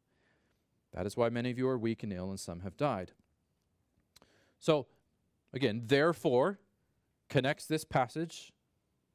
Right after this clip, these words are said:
to the previous paragraph about the Lord's Supper. The reason that their disregard for one another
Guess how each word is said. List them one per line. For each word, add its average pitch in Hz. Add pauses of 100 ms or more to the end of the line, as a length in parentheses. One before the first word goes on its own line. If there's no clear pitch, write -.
(460)
to -
the 113
previous 156
paragraph 107
about 113
the 127
Lord's 131
Supper. 127 (2500)
The 135
reason 190
that 190
their 165
disregard 160
for 165
one 151
another 107